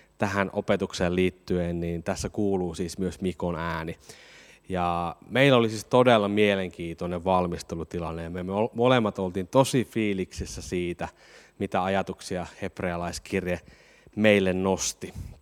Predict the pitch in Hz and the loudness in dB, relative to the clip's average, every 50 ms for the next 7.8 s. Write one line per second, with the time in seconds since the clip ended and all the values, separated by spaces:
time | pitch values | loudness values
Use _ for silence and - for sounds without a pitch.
0 | _ - 101 110 104 98 98 95 - - - - - - - - - _ _ - | _ -12 -4 0 0 2 0 0 -4 -12 -20 -20 -20 -20 -20 -20 -20 _ _ 2
1 | - 147 160 170 - 202 202 202 190 175 170 170 160 147 131 156 156 165 170 160 | 6 6 6 6 6 4 4 6 4 4 4 4 4 4 2 0 2 4 6 6
2 | 147 131 123 117 - 127 113 123 120 - - 147 127 139 123 117 110 117 - - | 8 6 6 4 0 -4 -6 -6 -4 0 2 2 2 4 2 2 2 0 -4 -2
3 | - 151 147 139 139 135 113 98 92 87 - - - - - _ _ _ _ _ | 0 0 2 6 6 6 6 6 4 0 -6 -14 -20 -20 -20 _ _ _ _ _
4 | _ _ _ - - 123 123 117 - 104 104 101 110 107 104 104 110 117 123 113 | _ _ _ -6 -2 0 0 2 2 0 -2 -2 -2 -2 -2 0 0 0 0 -2
5 | - - - 104 95 90 - - 120 120 113 107 101 95 - - - _ _ _ | -4 -6 -6 -6 -6 -6 -4 0 2 4 4 2 2 -4 -12 -16 -20 _ _ _
6 | _ _ - 117 117 123 120 117 107 90 - 104 95 - - 107 98 - - - | _ _ -8 -4 0 0 0 0 0 -4 -4 -6 -6 -4 -6 -8 -8 -8 -10 -10
7 | 92 85 80 - - 98 95 101 98 95 92 87 - - - | -10 -10 -8 -8 -6 -2 0 2 2 2 2 0 -2 -6 -8